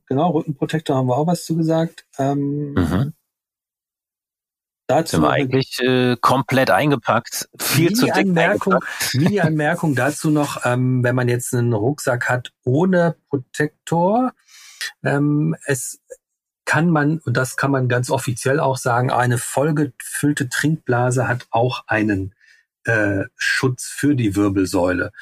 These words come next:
Speaker 1: Zum Beispiel die, äh, die Wir-, die, ähm, Trinkblasen des Her-, Herstellers Camelback werden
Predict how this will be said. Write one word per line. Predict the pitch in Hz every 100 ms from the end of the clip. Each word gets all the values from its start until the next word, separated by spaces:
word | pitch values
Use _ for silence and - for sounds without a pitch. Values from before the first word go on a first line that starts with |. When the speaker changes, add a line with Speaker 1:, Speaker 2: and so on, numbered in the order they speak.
| - - - _ -
Speaker 1:
Zum | 123 110
Beispiel | 113 127 - 127
die, | 123 120 120
äh, | 131 113 113 113 117 120
die | - 117 107 107
Wir-, | 131 120
die, | 113 113 113 - -
ähm, | 104 104 101 101 - - _ -
Trinkblasen | 143 147 127 117 123
des | 113
Her-, | 131 131 -
Herstellers | - 127 - 120 113 -
Camelback | 147 151 131 131 127
werden | 120 120 123 123 147